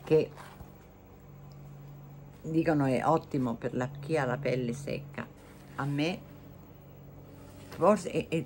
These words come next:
troppo, non posso usare nessuna crema che è troppo, ha troppo silicone, perché non so, questa pelle, questa, questo prodotto di Aveeno che è un buon brand, non fa pe-, non fa il mio caso,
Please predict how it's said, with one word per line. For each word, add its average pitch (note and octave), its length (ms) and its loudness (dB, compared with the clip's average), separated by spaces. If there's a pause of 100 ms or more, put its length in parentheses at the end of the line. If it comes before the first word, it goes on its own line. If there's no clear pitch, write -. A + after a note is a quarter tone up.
(120)
troppo, E3+ 560 2
non F#3 180 2
posso B3 180 -2
usare F3+ 260 4
nessuna D#3 460 -2
crema C#3 520 0 (500)
che - 120 -2
è D3 40 0
troppo, - 340 0
ha D3 60 2
troppo D#3+ 280 -4
silicone, - 640 -4 (840)
perché D#3 500 0 (100)
non E3+ 180 0
so, - 340 2 (280)
questa D#3+ 280 0
pelle, E3+ 380 4
questa, E3 340 -2
questo E3+ 220 -6
prodotto E3 440 2
di D3+ 180 2
Aveeno D3+ 460 0
che C3 260 -2 (280)
è - 80 -4
un D3+ 100 0
buon D3+ 220 0
brand, B2 480 0 (640)
non D3 200 0
fa C3 140 0
pe-, - 140 -6
non C#3+ 120 -4
fa D3 100 -4
il C#3+ 60 -2
mio C3 140 -4
caso, - 340 -6